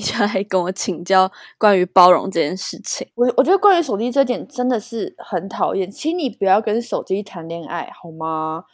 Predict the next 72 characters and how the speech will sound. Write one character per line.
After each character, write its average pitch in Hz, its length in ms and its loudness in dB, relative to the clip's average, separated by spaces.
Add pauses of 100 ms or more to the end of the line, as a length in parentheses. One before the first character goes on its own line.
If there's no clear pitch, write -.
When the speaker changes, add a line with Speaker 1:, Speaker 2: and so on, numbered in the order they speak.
(160)
Speaker 2:
我 - 80 -6
们 214 120 0
真 294 120 -2
人 - 220 4
在， 214 180 6
Speaker 1:
对。 226 360 -4 (300)
Speaker 2:
在， 262 260 0
在 285 140 2
你 190 180 -6
的 151 80 0
前 170 280 -4
面 202 260 -4
了。 55 320 -12 (340)
Speaker 1:
拜 214 200 4
托 196 380 2
各 202 220 2
位 196 140 4
男 180 240 -4
性， 190 240 -2
如 185 100 0
果 180 240 2
你 175 220 -6
今 190 240 -4
天 196 300 -4
就 196 120 -6
是 196 80 -2
跟 185 220 -2
女 185 100 -8
生 190 160 -10
出 185 140 -10
去 185 160 -6
约 180 180 -6
会， 190 200 -6
我 - 40 -10
真 208 120 -2
的 190 80 -2
拜 190 180 2
托 190 140 -4
你 175 180 -8
不 - 140 -12
要 170 300 -2
在 190 200 -4
那 190 60 -2
边 185 100 -6
给 180 80 -6
我 - 80 -2
一 202 80 -4
直 170 80 -10
滑 - 180 -12
手 - 140 -10
机。 - 180 -12
我 202 200 4
觉 196 180 2
得 208 80 2
今 247 180 0
天 269 140 2
如 190 140 0
果 185 100 0
你 - 100 -6
是 - 240 -6
在 202 140 4
忙 - 180 -6
在 190 140 0
讲 - 180 -8
事 - 160 -4
情， - 280 -10
OK， 196 400 2
我 147 240 2
完 120 160 0
全 - 200 -10
接 - 160 -6
受。 - 160 -8